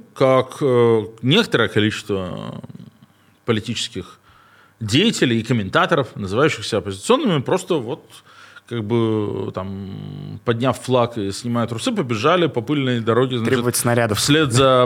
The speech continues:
Speaker 1: Пригожиным с криками: «Дай сн-, снаряды Вагнерам» и так далее. Это довольно некрасивое было зрелище.
Speaker 2: Это довольно некрасивое зрелище, но и тут тоже не нужно же обольщаться. У, м,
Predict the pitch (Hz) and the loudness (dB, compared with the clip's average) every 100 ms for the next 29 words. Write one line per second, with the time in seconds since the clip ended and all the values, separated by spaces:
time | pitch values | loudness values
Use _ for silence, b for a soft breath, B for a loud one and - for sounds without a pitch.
0 | - 131 123 180 160 151 127 113 - 139 | 2 -2 4 4 4 2 0 0 0 2
1 | - 135 123 113 127 123 - 120 113 107 | 2 4 2 4 2 2 -2 -4 -4 -2
2 | 131 123 117 110 110 117 117 117 110 104 | 2 2 2 0 0 0 2 0 -2 -4
3 | 101 - - B B B 247 262 220 262 | -4 -6 -10 B B B 0 2 0 0
4 | 247 185 143 131 120 - 98 82 85 78 | 4 6 6 2 0 -2 -4 -6 -6 -8
5 | 92 107 - - - _ - 175 175 180 | -8 -14 -14 -16 -18 _ -6 0 0 0
6 | 180 165 160 170 160 262 233 156 170 156 | 0 -2 -2 -2 -2 -2 -2 0 0 0
7 | - - - 185 127 139 185 170 143 131 | -4 -16 0 2 4 4 4 4 4 2
8 | 139 139 107 - 95 95 98 98 95 - | 0 -2 -2 -6 -8 -8 -10 -10 -12 -16
9 | _ 76 120 | _ -16 -16